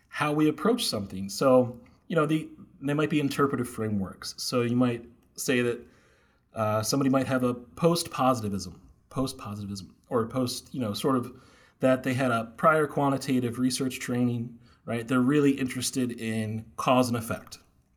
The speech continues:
right? And if they see the world in that way, then they might construct a study to try to find cause and effect.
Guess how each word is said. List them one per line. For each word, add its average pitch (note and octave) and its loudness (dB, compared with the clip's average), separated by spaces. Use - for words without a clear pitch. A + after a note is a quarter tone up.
right? A2+ -8
And A#2 -4
if A2+ -6
they C#3 0
see G3 2
the B2 2
world C#3 4
in B2+ 4
that A2 2
way, A2+ 0
then C#3+ 2
they D3+ 2
might D3+ 0
construct C#3 -4
a B2+ -4
study F#3+ 0
to C3 -2
try B2+ -2
to A#2 -2
find A2 -6
cause G2+ -6
and A#2 -8
effect. - -8